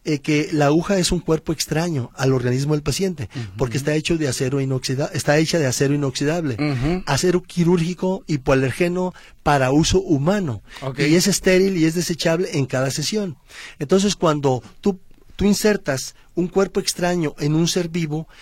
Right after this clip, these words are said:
Speaker 1: eh, el sistema inmunológico del paciente se activa para eliminar a ese cuerpo extraño.
Speaker 2: Ujú.
Speaker 1: Entonces, lo que logras con la aguja en veinte minutos de permanencia dentro del cuerpo del paciente,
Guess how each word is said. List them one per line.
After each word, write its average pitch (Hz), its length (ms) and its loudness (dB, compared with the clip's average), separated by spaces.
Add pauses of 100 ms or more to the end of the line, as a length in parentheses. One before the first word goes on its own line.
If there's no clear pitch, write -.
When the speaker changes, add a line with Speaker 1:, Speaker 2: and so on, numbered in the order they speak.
(260)
Speaker 1:
eh, 147 360 2
el 147 180 0
sistema 180 500 -2
inmunológico 160 840 0
del 180 120 -4
paciente 170 480 -6 (160)
se - 300 -2
activa 180 460 -4 (160)
para 151 180 4
eliminar 143 680 0
a 127 120 -4
ese 127 180 -2
cuerpo 127 340 -6
extraño. 175 540 -6 (340)
Speaker 2:
Ujú. 113 180 -10
Speaker 1:
Entonces, 180 280 0
lo 196 180 2
que 135 180 -2
logras 196 360 2
con 208 180 0
la 180 80 0
aguja 160 340 -2 (200)
en 135 180 0
veinte 208 360 4
minutos 196 600 0 (140)
de 139 160 2
permanencia 135 840 0
dentro 147 580 0
del 120 160 -6
cuerpo 135 360 -2
del 147 100 -2
paciente, 160 480 -2